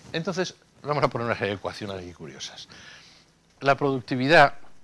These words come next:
eh, como he dicho antes, siempre un cociente entre el, la, lo que se produce dividido por lo que cuesta producir. Entonces, hay dos tipos,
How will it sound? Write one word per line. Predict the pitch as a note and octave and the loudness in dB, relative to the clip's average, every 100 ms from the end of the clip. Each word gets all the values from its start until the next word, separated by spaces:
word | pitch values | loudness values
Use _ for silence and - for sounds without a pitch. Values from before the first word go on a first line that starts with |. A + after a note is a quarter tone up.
| - | -12
eh, | - A2 G#2 G#2+ G#2 G2+ G2 G2 G2+ G2 | -8 -6 -4 -6 -6 -8 -10 -10 -10 -12
como | - G2+ | -10 -8
he | |
dicho | G2+ B2 | -4 -2
antes, | A#2 A#2 | 0 -2
siempre | - G#2 | -4 -6
un | G#2+ | -6
cociente | F#2+ G2+ A#2 G#2+ B2+ A#2+ | -8 -4 -2 0 0 0
entre | G#2 G2+ G2 | -2 -4 -4
el, | F2 - E2+ - - - - F2+ - - | -4 -8 -16 -18 -20 -20 -20 -20 -20 -14
la, | E2 - F2+ | -12 -10 -10
lo | E2+ | -10
que | D#2+ | -10
se | C#2+ | -10
produce | F#2+ A#2+ - B2 - | -4 -4 -4 -6 -10
dividido | - G2+ F2+ G2 | -10 -8 -6 -6
por | A#2+ G2 | -8 -8
lo | F#2 | -8
que | |
cuesta | E2+ F#2 F2 | -10 -12 -12
producir. | D#2+ D#2 - - - _ - - - - | -12 -14 -14 -18 -20 _ -20 -20 -20 -12
Entonces, | D3+ F#3 E3 - - | -6 -4 -4 -6 -2
hay | D3+ D#3+ | 0 0
dos | D#3+ - | -4 -8
tipos, | D3+ - C#3+ - | -10 -6 -8 -8